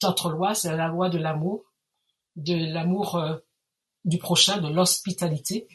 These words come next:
<laughs> de l'accueil de l'étranger. Et ce que je voudrais dire aussi, c'est que non seulement nous devons dénoncer, euh, euh, mais aussi nous devons aussi, euh, euh, accompagner,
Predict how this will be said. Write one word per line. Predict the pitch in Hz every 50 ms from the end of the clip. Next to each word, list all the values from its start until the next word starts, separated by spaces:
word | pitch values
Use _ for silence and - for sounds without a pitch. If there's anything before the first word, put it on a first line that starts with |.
| _ -
<laughs> | 190 - - - - - - - - _ _ -
de | 170 160
l'accueil | 170 175 175 175 - 190 180 175 175 170 165 156 151
de | 147 156
l'étranger. | 156 165 170 - - 170 165 147 160 160 180 226 - - _ _ _ _ _ _ _ _ _ _ - - - - _ _
Et | 170 170
ce | 180 -
que | - 247
je | 208 202
voudrais | 175 190 180
dire | 165 180 185 185
aussi, | 185 180 - - 262 247
c'est | - - 185 185
que | - - 185 180 185
non | 180 190 214
seulement | - - 214 214 214 214
nous | 185
devons | 170 160 165 170 165
dénoncer, | 147 175 185 185 180 180 175 - - 208 214 - 349 - _ _ _ _ _ _ _ _ _ _ _ _ 175
euh, | 170 165 160 160 160 156 156 156 151 156 156 - - _ _ _ -
euh, | 170 165 160 160 156 151 147 - - - _ _ _ _ -
mais | 185 185 196
aussi | 202 208 - - - 240 220 185
nous | 175
devons | 170 175 170 185 185
aussi, | 185 175 - - - 226 220 208 175
euh, | 170 160 160 - _ _ _ _ _ _ _ _ _ _ _ _ _ _ -
euh, | 165 165 156 151 151 - _ _ _ _ _ _ _ _ _ _ _ _ _ _ _ _ _ _ _ _ _ _ _ _ _ _ _ _ _ _ _ _ _ _ _ _ - - - -
accompagner, | - 233 - - 247 233 - 208 180 175 175 180 175